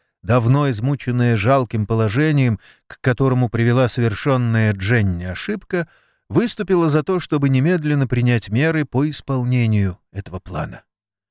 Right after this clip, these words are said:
Ее врожденный темперамент был столь жизнерадостным, что она позволила блеску Кливленда всецело себя увлечь —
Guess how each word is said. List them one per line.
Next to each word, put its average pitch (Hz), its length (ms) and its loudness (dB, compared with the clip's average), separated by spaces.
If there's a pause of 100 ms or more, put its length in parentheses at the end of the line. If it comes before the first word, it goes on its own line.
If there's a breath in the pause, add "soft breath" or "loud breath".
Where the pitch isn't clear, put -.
(480)
Ее 110 300 2
врожденный 123 640 0
темперамент 117 720 0
был 110 220 -2
столь 107 340 -6
жизнерадостным, 101 880 -4 (400 soft breath)
что - 220 -4
она 196 160 2
позволила 208 500 0
блеску 185 540 0
Кливленда 175 760 -2
всецело 156 680 -2
себя 127 280 -2
увлечь — 113 680 0